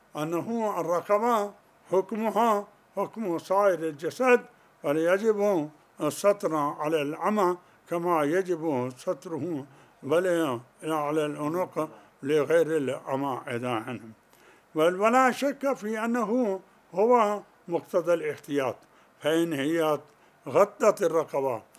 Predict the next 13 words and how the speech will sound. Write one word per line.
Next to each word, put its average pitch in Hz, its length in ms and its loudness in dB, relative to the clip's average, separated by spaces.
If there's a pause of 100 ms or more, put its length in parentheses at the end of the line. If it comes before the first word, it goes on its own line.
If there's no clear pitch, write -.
(220)
فنقطع 220 520 0
بصحة 175 600 -4 (100)
صلاتها، 131 760 -8 (400)
وإن 175 500 0
لم 160 180 -4
تغسل، 220 640 -2 (320)
تغ-، - 300 -4
ما 160 340 -2
ت-، 151 140 -10
إن 165 380 -6
لم 226 200 2
تستر - 420 -2
الرقبة 156 720 -2